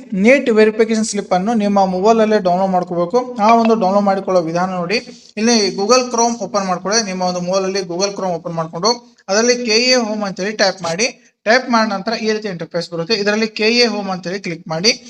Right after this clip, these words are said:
ಕ್ಲಿಕ್ ಮಾಡಿದ ತಕ್ಷಣ ಈ ರೀತಿ ಒಂದು ಕೆ ಎ ವೆಬ್ಸೈಟ್ ಓಪನ್ ಆಗುತ್ತೆ. ಕೆ ಎ ವೆಬ್ಸೈಟ್ ಓಪನ್ ಆದ ತಕ್ಷಣ ಇಲ್ಲಿ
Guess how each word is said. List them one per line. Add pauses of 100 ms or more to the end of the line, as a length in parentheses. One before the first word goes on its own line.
(160)
ಕ್ಲಿಕ್
ಮಾಡಿದ
ತಕ್ಷಣ (160)
ಈ
ರೀತಿ
ಒಂದು
ಕೆ
ಎ
ವೆಬ್ಸೈಟ್
ಓಪನ್
ಆಗುತ್ತೆ. (400)
ಕೆ
ಎ
ವೆಬ್ಸೈಟ್
ಓಪನ್
ಆದ
ತಕ್ಷಣ
ಇಲ್ಲಿ